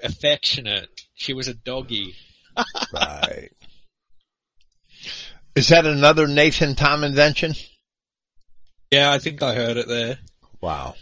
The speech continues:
Speaker 1: He was, she wasn't a dog, she was a doggy. 'Cause it uses a diminutive for-, can't, I don't know if I said that right, diminutive form in Greek. So it's a doggy, not a dog. So therefore, she wasn't being called an actual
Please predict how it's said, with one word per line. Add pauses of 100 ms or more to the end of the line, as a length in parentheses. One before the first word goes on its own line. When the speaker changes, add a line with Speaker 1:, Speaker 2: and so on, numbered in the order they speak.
(560)
Speaker 1:
He
was,
she
wasn't
a
dog,
she
was
a
doggy. (840)
'Cause
it
uses
a
diminutive
for-, (120)
can't,
I
don't
know
if
I
said
that
right,
diminutive
form
in
Greek. (760)
So
it's
a
doggy,
not
a
dog. (640)
So
therefore,
she
wasn't
being
called
an
actual